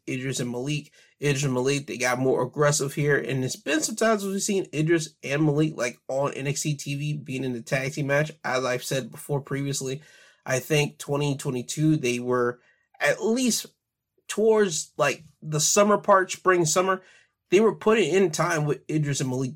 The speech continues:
Like, they were trying to prop them as one of the top tag teams, at least the up-and-coming teams for N X T. But just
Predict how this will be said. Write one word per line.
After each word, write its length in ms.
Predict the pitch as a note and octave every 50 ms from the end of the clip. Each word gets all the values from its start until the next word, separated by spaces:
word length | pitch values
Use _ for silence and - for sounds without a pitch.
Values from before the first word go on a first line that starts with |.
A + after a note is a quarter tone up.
| - -
Like, 240 | - C3 B2+ B2 A#2+
they 80 | C#3+
were 100 | D#3 D#3
trying 220 | D#3 - E3 D#3+ D3+
to 40 |
prop 280 | C#3 - - D#3+ D3+ D3
them 200 | C#3+ C#3+ C#3 - -
as 240 | - C#3 D3 D3 C#3
one 160 | C#3 C3+ C3+
of 60 | B2+
the 60 | B2 B2
top 360 | - - C#3+ C3+ B2+ - -
tag 300 | - C#3+ C3 B2 C3 -
teams, 380 | - D3 C3+ C3 B2+ A#2+ -
at 280 | - - C3 C3 B2 C3+
least 340 | C#3 D3+ D3 C3+ - - -
the 180 | B2+ A#2 A2+ - _ -
up-and-coming 540 | C#3+ C#3+ D3 C3 B2 - D#3+ D#3+ D3+ C3 A#2
teams 400 | - - A#2+ A#2 A#2 B2 - - _ _ _ _ _ _ _ _
for 180 | _ - D3+ G#2
N 120 | D3 C#3+
X 180 | C3+ B2 - -
T. 160 | - G3 F3
But 300 | D3+ C#3+ B2+ B2+ - -
just 480 | - E3 E3 E3+ D#3+ - - - -